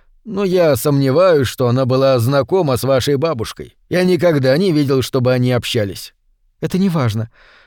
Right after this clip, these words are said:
Поразительно. Беатрис до сих пор здесь? Они с Лилиан были подругами. В те времена, когда их мужья были еще живы. Как бы мне хотелось с ней поговорить». При этих словах Стивен поморщился.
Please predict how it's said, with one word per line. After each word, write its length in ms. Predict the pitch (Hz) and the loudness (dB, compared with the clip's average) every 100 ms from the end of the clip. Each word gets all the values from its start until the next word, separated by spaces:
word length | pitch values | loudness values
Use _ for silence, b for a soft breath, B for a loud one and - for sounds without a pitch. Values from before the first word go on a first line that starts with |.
| b | b
Поразительно. 800 | - 143 170 165 123 113 110 107 - b b b _ | -8 -4 -2 -2 -2 -2 0 0 -4 b b b _
Беатрис 600 | 95 120 120 151 190 - | -2 0 0 0 -2 -2
до 120 | 110 | -4
сих 240 | 135 160 - | -4 -4 -4
пор 160 | 233 | -4
здесь? 340 | 180 117 104 - _ _ _ _ | -2 -2 -6 -8 _ _ _ _
Они 280 | - 143 147 | -6 -2 -2
с 100 | 131 | -2
Лилиан 480 | 143 139 139 151 175 | 0 0 0 0 0
были 160 | 139 160 | 0 -2
подругами. 580 | 185 147 139 135 135 110 _ b b b | -2 -2 -2 -2 -4 -6 _ b b b
В 100 | - | -6
те 120 | 160 | -2
времена, 400 | 147 156 170 175 | 0 0 0 -2
когда 280 | 156 139 156 | -2 0 0
их 100 | 147 | 0
мужья 380 | 180 156 180 135 | -2 -2 0 0
были 200 | 127 135 | 2 2
еще 220 | 139 170 | 0 -2
живы. 320 | 156 131 104 b b b b _ _ | -2 -2 -2 b b b b _ _
Как 260 | - 185 151 | -8 -6 -4
бы 140 | 127 | -4
мне 240 | 143 143 139 | -2 0 -2
хотелось 520 | 139 127 180 170 131 | -2 -4 -2 -2 -2
с 40 | |
ней 220 | 147 160 135 | -2 -2 0
поговорить». 760 | 160 156 156 165 147 120 - _ _ _ _ _ _ - | -2 -2 -2 -2 -4 -6 -10 _ _ _ _ _ _ -6
При 120 | 107 | -2
этих 240 | 117 113 | -2 -2
словах 380 | - 107 135 143 b b b b | -2 0 0 -2 b b b b
Стивен 500 | - - 120 135 123 | -10 -4 -2 0 0
поморщился. 800 | 156 147 113 - 90 - - | 0 0 -2 -2 -8 -10 -16